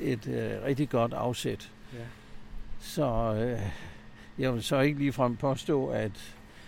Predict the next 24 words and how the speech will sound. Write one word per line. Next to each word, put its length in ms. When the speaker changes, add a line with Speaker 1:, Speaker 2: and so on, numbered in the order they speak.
Speaker 1:
at, 400
øh, 360
miljøaffaldet 1000
her 200
og 200
tungmetaller 680
osv. 260
ligefrem 600
hjælper 340
til, 320
<laughs> 40
men 160
at 160
den 160
gamle 300
havbund, 500
den 200
er, 160
den 300
er 100
jo, 420
øh, 640
fantastisk 680
god. 160